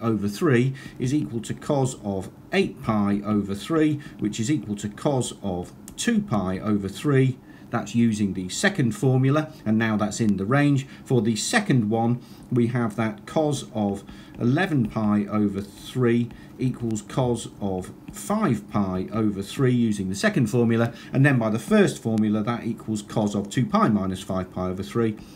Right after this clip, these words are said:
which is cos of pi over three. So now we have them in the right form, and we can rewrite this as arc cos of, cos of two pi over three minus arc cos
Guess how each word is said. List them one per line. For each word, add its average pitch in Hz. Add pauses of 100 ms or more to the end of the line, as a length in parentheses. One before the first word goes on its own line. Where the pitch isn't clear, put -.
(200)
which 104
is 101
cos 98
of 90 (340)
pi 196
over 104
three. 160 (240)
So -
now 170
we 135
have 196
them 139
in 123
the 120
right 123
form, 160
and 131
we 123
can 131
rewrite 113
this 156
as 101 (500)
arc 165
cos 107 (220)
of, 95 (120)
cos 117 (140)
of 95 (500)
two 220
pi 110
over 104
three 110 (300)
minus 113 (680)
arc 117
cos 104